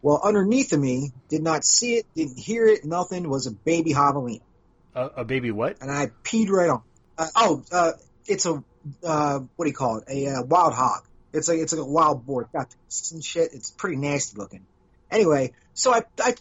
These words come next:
Speaker 1: pissed on it accidentally, and this thing screamed, and its mother came through the, and its mother started coming through the brush.
Speaker 2: Uh-oh.
Speaker 1: Well, needless to say, I didn't have everything buckled and all together,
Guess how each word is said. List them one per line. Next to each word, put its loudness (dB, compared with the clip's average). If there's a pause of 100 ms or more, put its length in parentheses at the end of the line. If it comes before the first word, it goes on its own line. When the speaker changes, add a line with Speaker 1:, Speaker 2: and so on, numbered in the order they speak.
(160)
Speaker 1:
pissed 0
on -2
it -2
accidentally, -6 (540)
and -4
this 0
thing 0
screamed, -2 (320)
and -4
its -4
mother 2
came -6
through -6
the, -8 (200)
and -6
its -6
mother 4
started -2
coming -4
through -10
the -20
brush. -2 (100)
Speaker 2:
Uh-oh. -4
Speaker 1:
Well, 0 (260)
needless -2
to -4
say, 2
I -2
didn't -4
have -2
everything -10 (100)
buckled 0
and -4
all 0
together, 0